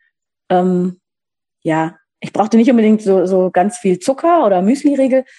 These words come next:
sondern einfach dann so ein bisschen Kohlenhydrate, glaube ich. So, das war mehr. Ich habe unheimlich gerne Nudeln mit Apfelmus <laughs> gegessen, weiß ich auch noch.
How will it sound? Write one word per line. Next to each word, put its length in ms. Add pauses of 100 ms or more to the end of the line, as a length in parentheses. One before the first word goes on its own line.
(140)
sondern 240
einfach 300
dann 200
so 60
ein 60
bisschen 200
Kohlenhydrate, 640
glaube 300
ich. 120
So, 100
das 240
war 100
mehr. 240
Ich 120
habe 120
unheimlich 320
gerne 240
Nudeln 480
mit 160
Apfelmus 560
<laughs> 20
gegessen, 560
weiß 200
ich 140
auch 120
noch. 200